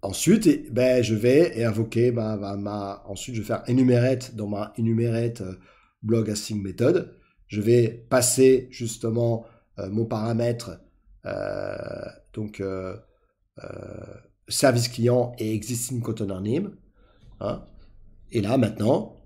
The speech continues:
je vais pouvoir faire un dot net Run. Donc on va faire ça. Hop, c'est parti. On va refaire un run,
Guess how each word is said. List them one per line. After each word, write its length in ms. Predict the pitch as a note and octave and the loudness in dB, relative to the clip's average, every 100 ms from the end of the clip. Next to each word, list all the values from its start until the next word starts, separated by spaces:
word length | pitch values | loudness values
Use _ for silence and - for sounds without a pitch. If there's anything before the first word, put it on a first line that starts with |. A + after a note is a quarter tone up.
| - | -6
je 200 | F#2+ G#2 | -2 2
vais 140 | A2 | 2
pouvoir 640 | A2 F#2+ F#2+ A#2 - - - - | 0 -4 -4 -4 -6 -16 -20 -20
faire 300 | - - G2 | -16 -10 -6
un 120 | G#2+ F#2+ | -4 -4
dot 260 | G2 - | -6 -4
net 120 | A#2 | -6
Run. 200 | - - - _ _ _ _ _ _ _ _ _ _ - - - - - - _ - _ _ _ - _ _ _ _ _ _ - _ _ _ _ - - - | -6 -12 -16 _ _ _ _ _ _ _ _ _ _ -18 -16 -12 -12 -12 -16 _ -20 _ _ _ -20 _ _ _ _ _ _ -20 _ _ _ _ -20 -16 -8
Donc 220 | G#2 - | -8 -4
on 40 | |
va 40 | G#2+ - | -6 -6
faire 160 | - E3+ | -12 -2
ça. 260 | F#3 D4 D4+ - _ _ _ _ _ _ _ _ _ _ - - | -2 -2 -6 -20 _ _ _ _ _ _ _ _ _ _ -20 -4
Hop, 180 | G2+ - | -2 -2
c'est 180 | - - | -6 -10
parti. 460 | - - - - - - - | -10 -6 -4 -4 -10 -20 -10
On 140 | A#2 G2+ | -6 2
va 80 | |
refaire 320 | A2 G#3+ A#3 E3+ | 6 6 8 6
un 100 | E3 | 6
run, 160 | E3 | 4